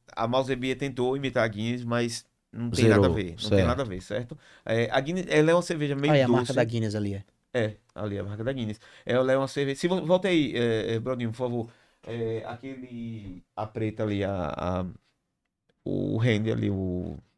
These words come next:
Speaker 2: A
Speaker 3: Handle.
Speaker 2: torneirinha
Speaker 1: o handle,
Speaker 2: ali, pá.
Speaker 1: é, o handle preto, a, a, a, na verdade, a alavanca preta é da Guinness. É, tem a amarela aqui, que
Speaker 3: É a que
Speaker 1: é
Speaker 3: mais é puxada, então.
Speaker 1: É, a que mais é puxada, é. É, aí o que acontece? É,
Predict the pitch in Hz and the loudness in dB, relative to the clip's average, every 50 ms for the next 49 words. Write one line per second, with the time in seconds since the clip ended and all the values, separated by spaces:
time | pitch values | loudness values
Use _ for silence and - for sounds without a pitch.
0 | - 147 151 147 127 117 110 107 127 131 151 175 - 120 113 107 101 101 107 107 | -4 0 0 2 4 4 4 6 8 8 10 12 12 12 12 12 10 10 8 6
1 | - - 104 107 107 107 107 110 117 117 117 117 113 117 117 113 110 110 110 123 | 6 6 6 6 6 6 4 2 0 0 0 0 -2 -2 -2 -2 -2 -2 -4 -6
2 | 113 - - 113 113 113 110 - - 143 147 - - 139 135 156 156 147 160 156 | -4 0 0 0 0 0 -2 0 2 2 2 2 2 0 2 4 4 6 6 6
3 | 156 156 165 156 160 170 160 131 135 135 135 131 123 127 - 202 _ _ _ _ | 6 6 8 8 10 10 8 8 6 4 4 2 2 0 -2 -2 _ _ _ _
4 | - - 117 120 123 123 - 131 135 156 151 127 117 107 95 92 92 - - - | -2 2 4 4 4 4 2 2 4 4 4 4 2 0 0 0 -4 -6 -12 -20
5 | _ _ _ - 95 104 110 113 110 113 - 117 110 110 113 117 117 120 123 135 | _ _ _ 2 4 6 6 6 6 4 2 4 4 6 6 6 8 8 8 8
6 | 143 135 131 - 139 143 151 160 151 - - 120 110 107 - 143 147 151 147 156 | 6 6 4 4 2 2 2 2 2 2 2 4 6 6 6 6 6 8 6 6
7 | 151 - 143 - - 131 117 110 107 110 104 - - 101 101 - _ - - 120 | 4 4 0 2 4 4 4 4 4 2 0 -2 -4 -6 -6 -6 _ 2 6 8
8 | 117 113 113 113 104 104 104 104 107 - - 123 - - 90 90 92 98 95 87 | 8 8 6 4 2 2 2 0 0 -4 -6 -8 -4 -4 -2 -2 -2 -4 -6 -6
9 | 69 - _ _ _ _ _ _ _ _ _ _ _ _ _ _ _ - - 117 | -8 -10 _ _ _ _ _ _ _ _ _ _ _ _ _ _ _ -2 2 4
10 | 123 123 123 123 127 127 123 123 123 120 120 120 117 110 - - 123 131 139 156 | 6 6 6 6 6 6 6 4 4 4 4 4 2 2 2 4 4 4 4 2
11 | 151 165 160 151 151 127 117 117 - - 95 - _ _ _ _ _ _ 120 120 | 0 -2 0 2 4 4 4 2 0 -4 -8 -8 _ _ _ _ _ _ -4 -2
12 | 131 139 143 143 139 135 139 139 135 135 135 135 131 127 123 127 117 | 0 0 0 0 0 2 2 2 2 0 0 -2 -2 -4 -6 -8 -10